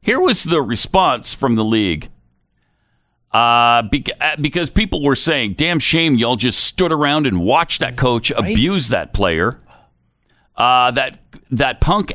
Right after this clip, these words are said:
Speaker 1: A coach needs to be under the jail, not in it.
Speaker 2: Right.
Speaker 1: There's no reason to be hitting a s-, a nine-year-old kid that way over a football game. You're a piece of landfill-ridden trash. This coach needs to be banned immediately. Then all the dads need to get together and whoop his ass.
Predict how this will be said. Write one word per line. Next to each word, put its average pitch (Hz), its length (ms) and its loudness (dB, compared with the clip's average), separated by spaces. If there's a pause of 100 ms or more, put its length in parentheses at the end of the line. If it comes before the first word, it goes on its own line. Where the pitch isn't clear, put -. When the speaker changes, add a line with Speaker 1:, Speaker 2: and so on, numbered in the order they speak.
Speaker 1:
A 160 260 0
coach 156 760 0
needs 131 340 2
to - 60 -6
be 147 200 0 (240)
under 247 560 2
the 101 160 -2
jail, 73 520 -4
not 151 360 0
in 175 120 0
it. - 220 -10 (180)
Speaker 2:
Right. 98 200 -16
Speaker 1:
There's 131 200 0
no 160 140 4
reason 135 320 0
to 92 60 0
be 90 100 0
hitting 80 240 0
a 78 40 0
s-, - 260 -6
a 90 120 2
nine-year-old 95 560 0
kid 87 280 -2
that 67 180 0
way 73 160 0
over 78 280 -2
a 67 60 -2
football - 600 -2
game. 71 260 0
You're 67 140 -4
a 69 60 -6
piece - 300 -4
of 85 100 -2
landfill-ridden 110 1400 -2
trash. 92 760 -4 (1080)
This 120 240 -2
coach 160 400 0
needs 135 240 2
to 123 100 -2
be 113 120 4
banned 127 400 0
immediately. 107 580 0
Then 107 220 -2
all 123 160 0
the 113 80 -2
dads 87 400 -2
need 104 180 0
to 92 60 -4
get 113 180 -4
together 101 480 -2
and 98 160 -2
whoop 110 220 0
his 92 160 -2
ass. 107 420 -4